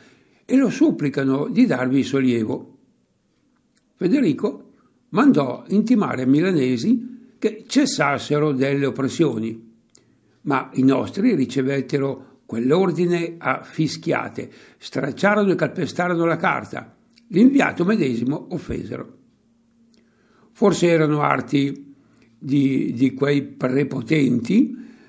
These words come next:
eh, che da sé si intitolano popolo, e i buoni connobbero il torto di un tale procedere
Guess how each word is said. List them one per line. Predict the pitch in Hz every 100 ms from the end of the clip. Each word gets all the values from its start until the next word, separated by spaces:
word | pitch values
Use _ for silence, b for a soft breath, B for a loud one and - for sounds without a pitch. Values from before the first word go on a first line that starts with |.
| B B
eh, | - 185 277 214 151
che | 170 160 160 240 -
da | 147 165
sé | - 190
si | 160 196
intitolano | 185 - 165 160 147 147
popolo, | - 170 - 135 - - _ _ _ _ _ _
e | -
i | 127
buoni | 120 151 180 208 226 - -
connobbero | - 135 147 165 139 156 151
il | 113 - 107
torto | - 143 131 - 143
di | 123
un | 127 127
tale | 135 139 135 131 131
procedere | - 117 127 - 143 127 165 196